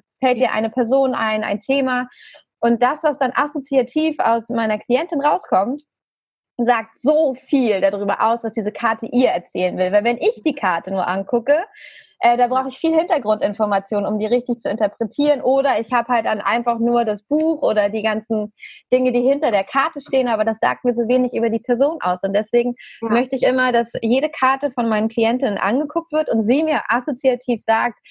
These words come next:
Speaker 1: was sie darin sieht und daraus, aus dem ganzen Bild, was sie mir erzählt hat und was dann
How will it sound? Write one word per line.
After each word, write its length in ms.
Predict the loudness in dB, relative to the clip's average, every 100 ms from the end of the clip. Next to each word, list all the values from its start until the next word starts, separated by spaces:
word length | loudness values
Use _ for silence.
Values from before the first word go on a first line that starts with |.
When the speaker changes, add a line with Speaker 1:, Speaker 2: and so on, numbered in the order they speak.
| -10 -2
Speaker 1:
was 160 | 0
sie 80 | 0
darin 380 | -2 0 0 0
sieht 180 | 0 0
und 200 | -2 0
daraus, 480 | 0 0 -2 -2 -2
aus 160 | -2
dem 160 | -2 0
ganzen 340 | 0 -2 -4
Bild, 300 | 0 2 2
was 140 | -2 -2
sie 100 | 0
mir 140 | 0
erzählt 420 | 0 0 0 0 0
hat 180 | -4
und 140 | -2 -2
was 160 | -2 0
dann 280 | 0 -2